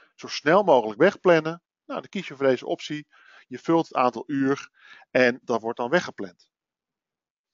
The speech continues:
Mocht je een activiteit hebben gekozen waar nog gebudgeteerde uren op staan en, eh, eh, eh, nog niet op gepland of niet alles op is gepland, dan zal Timings default dat saldo hier invullen.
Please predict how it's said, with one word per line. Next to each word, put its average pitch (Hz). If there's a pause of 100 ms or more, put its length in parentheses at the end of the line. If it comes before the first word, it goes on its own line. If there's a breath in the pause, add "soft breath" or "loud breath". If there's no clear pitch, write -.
(380 soft breath)
Mocht 175
je 170
een 143
activiteit 151
hebben 123
gekozen 117
waar 123
nog 113
gebudgeteerde 123
uren 147
op 117
staan 107
en, 104
eh, 98
eh, 98
eh, 92
nog 113
niet 135
op -
gepland 190
of 120
niet 123
alles 165
op 175
is 151
gepland, 143 (280 loud breath)
dan 139
zal 139
Timings 123
default 120
dat 113
saldo 110 (220 soft breath)
hier 113
invullen. 107